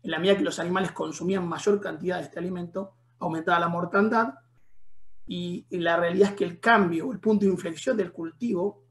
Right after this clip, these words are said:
en el mundo, eh, se logró recién en el año dos mil ocho, en Nueva Zelanda, cuando un grupo de investigadores de la Universidad de Lincoln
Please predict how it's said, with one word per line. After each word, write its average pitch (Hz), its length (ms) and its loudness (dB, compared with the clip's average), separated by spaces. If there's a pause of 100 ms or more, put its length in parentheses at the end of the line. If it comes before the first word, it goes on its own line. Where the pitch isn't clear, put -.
en 170 120 -16
el 165 100 -2
mundo, 214 480 2 (500)
eh, 151 420 -4
se 165 200 -6
logró 165 720 2 (180)
recién 175 380 -2
en 175 60 2
el 170 60 -2
año 170 200 -2
dos 151 100 -2
mil 202 140 4
ocho, 180 460 0 (680)
en 202 160 4
Nueva 185 160 8
Zelanda, 185 600 2 (300)
cuando 170 240 -2
un 185 40 4
grupo 202 200 6
de 180 60 8
investigadores 175 640 4
de 156 80 -2
la 147 240 -4
Universidad 160 440 0
de 196 80 4
Lincoln 220 440 2